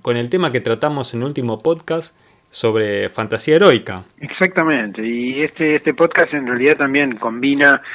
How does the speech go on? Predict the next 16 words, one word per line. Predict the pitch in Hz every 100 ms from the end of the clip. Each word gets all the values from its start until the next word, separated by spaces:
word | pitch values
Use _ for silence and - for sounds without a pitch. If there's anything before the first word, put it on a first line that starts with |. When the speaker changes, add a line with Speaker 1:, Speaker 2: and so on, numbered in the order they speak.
| - - -
Speaker 2:
que | - 110
casi | - 139 139 127 120 110 95 _ _ -
el | 120
podcast | 107 135 143 139 -
anterior | 120 110 110 139
lo, | 131 120 104 95 - _ -
no | 147 151
lo | 131
digo | 127 127
eclipsó | 107 120 - 170 156
todo, | 185 175
pero | 127 117 113
ocupó | 113 107 135
casi | 131 123
todo | 113 147 131
Conan, | - 151 127 131 147